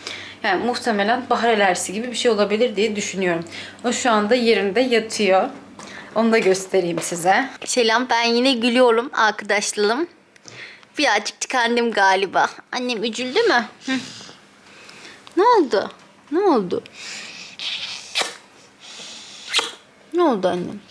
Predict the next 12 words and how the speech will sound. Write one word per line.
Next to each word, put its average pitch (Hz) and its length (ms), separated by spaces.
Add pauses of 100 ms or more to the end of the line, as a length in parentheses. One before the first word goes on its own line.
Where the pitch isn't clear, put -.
(120)
İlaç 240 280
saatimiz 254 560
mi 214 120
gel-, 190 160
ilaç 196 260
saati 208 420
geldi. 202 360
Birazcık - 360
kasılmalar 208 580
artmış - 400
olabilir. 196 520 (1300)
Hmm. 190 840